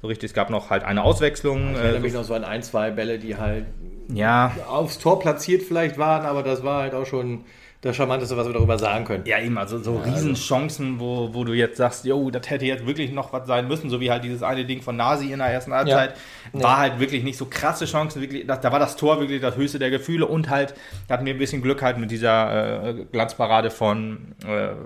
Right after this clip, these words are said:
Speaker 1: von Vanessa Fischer halt in
Speaker 2: Ich
Speaker 1: dem
Speaker 2: meine,
Speaker 1: Fall.
Speaker 2: ich kann mir das auch gut vorstellen, dass wenn du halt in so einen Rückstand gerätst und das gegen einen mauernden Gegner und dich da dann wieder rauskempfst, dass
Speaker 1: Ja.
Speaker 2: du dann halt erstmal so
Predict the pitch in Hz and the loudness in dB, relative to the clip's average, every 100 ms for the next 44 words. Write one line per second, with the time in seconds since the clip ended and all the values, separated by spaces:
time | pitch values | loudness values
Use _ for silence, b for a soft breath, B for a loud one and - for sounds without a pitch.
0 | - - 107 104 101 113 104 82 82 85 | -14 -10 -4 -4 -4 -4 -2 -2 -4 -4
1 | 110 151 101 160 147 120 127 123 139 139 | -4 0 2 2 0 -2 -4 -4 -4 -4
2 | 123 117 - 120 117 123 117 110 107 156 | -2 -4 -4 -4 -4 -4 -6 -6 -4 -4
3 | - 156 143 135 151 156 127 123 131 127 | -2 -2 0 0 0 -2 -6 -4 -4 -4
4 | 113 123 117 127 131 120 110 117 - 165 | -4 -4 -2 -2 -2 -4 0 2 4 2
5 | 175 170 120 113 123 117 - 131 143 123 | 0 -2 -6 -6 -4 -4 -2 0 2 0
6 | 127 117 151 156 - 139 156 117 92 95 | 0 0 0 0 -2 -2 -2 -4 2 2
7 | 110 120 123 127 117 117 123 | 2 -2 -4 -4 -4 -4 -8